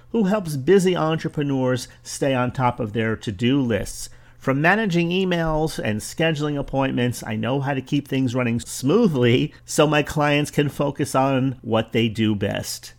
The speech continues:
Next, an affiliate marketer. "Hi, I'm an affiliate marketer who helps businesses promote their products and services to a wider audience. Whether it's through my blog or social media, I know how to get my followers excited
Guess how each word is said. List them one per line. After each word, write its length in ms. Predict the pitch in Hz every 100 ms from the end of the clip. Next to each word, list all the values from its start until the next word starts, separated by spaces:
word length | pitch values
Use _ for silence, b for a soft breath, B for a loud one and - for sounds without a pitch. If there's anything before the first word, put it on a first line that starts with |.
| -
Next, 400 | 151 185 254 -
an 140 | 214 170
affiliate 420 | 170 208 185 185
marketer. 600 | 156 147 147 117 101 107 - b b b
"Hi, 240 | 220 240
I'm 100 | 208
an 80 | 214
affiliate 400 | 170 190 180 165
marketer 500 | 147 156 165 170 165
who 180 | 139 135
helps 300 | 147 151 -
businesses 600 | 131 160 165 - 175 160
promote 360 | - 127 127 -
their 140 | 117
products 540 | - 131 135 143 -
and 100 | 131
services 640 | 127 156 190 208 220 214 - B B -
to 100 | 208
a 60 |
wider 440 | 185 185 202 202 156
audience. 640 | 117 110 113 110 - - -
Whether 300 | 139 165 175
it's 140 | -
through 420 | - 175 165 165 165 B
my 180 | 131 127
blog 560 | 113 156 180 175 180
or 80 | 131
social 380 | - 160 147 143
media, 520 | 135 139 135 135 123 123
I 160 | 156
know 100 | 190
how 140 | 147 156
to 100 | 143
get 160 | 135
my 220 | 127 139 147
followers 580 | 143 135 127 127 123
excited 600 | 98 - - 147 120 113